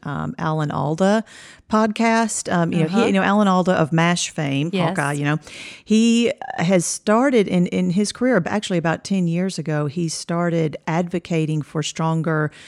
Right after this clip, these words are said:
Speaker 1: communications in the scientific realm. And one of the tweets that I think he put out recently was a reminder that a lot of the scientific research that was done for decades and decades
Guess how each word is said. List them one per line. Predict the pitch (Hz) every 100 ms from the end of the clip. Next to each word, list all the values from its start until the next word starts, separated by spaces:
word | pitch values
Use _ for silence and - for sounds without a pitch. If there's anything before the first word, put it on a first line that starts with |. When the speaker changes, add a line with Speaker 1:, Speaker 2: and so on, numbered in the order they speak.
| - -
Speaker 1:
communications | - 180 170 160 170 160 - 165 151 - 165
in | 151
the | 147
scientific | - 165 156 147 160 156 151 - -
realm. | - 143 139 127 123 - - - -
And | 175 165
one | 190 214
of | 170
the | 180 165 - - 220 -
tweets | 208 196 -
that | 180
I | 165
think | 190 180
he | 180
put | - 180
out | 160 160
recently | 160 - 170 165 165 156 156 -
was | 165 151
a | 156
reminder | 151 160 175 175 160 151
that | 156 151 151 147 -
a |
lot | 151 151 165 185
of | 170 147 156
the | 156 151 151 147 _ _ _ _ _ _ -
scientific | - - 175 175 185 170 156
research | 170 226 170 180 -
that | 160
was | 160 151
done | 165 156 156 151
for | - 143
decades | - 190 208 180 151
and | 147 147
decades | 170 170 139 135 143